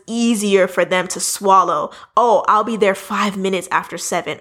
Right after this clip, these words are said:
Oh, I'll be there. Do you mind? Oh, I'm so sorry. I apologize. I'm running late." Blah, blah, blah. The fact that I communicated to them,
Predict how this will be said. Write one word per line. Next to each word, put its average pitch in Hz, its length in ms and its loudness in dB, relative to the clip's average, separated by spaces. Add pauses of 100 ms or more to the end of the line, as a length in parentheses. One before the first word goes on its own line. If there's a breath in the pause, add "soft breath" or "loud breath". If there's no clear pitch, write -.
Oh, 214 200 4
I'll 220 180 6
be 214 160 -4
there. 196 260 0
Do 185 140 -8
you 208 180 -4
mind? 202 560 -2
Oh, 196 120 0
I'm 190 160 0
so 180 120 -10
sorry. 214 400 2
I - 120 0
apologize. 190 560 0
I'm 165 120 -10
running 139 240 -8
late." 220 320 4 (220 loud breath)
Blah, 185 200 4
blah, 139 180 2
blah. 202 340 2 (260 loud breath)
The 202 100 0
fact - 360 -2
that 214 80 -2
I 196 120 -2
communicated 190 920 -4
to 175 100 -8
them, 156 360 -8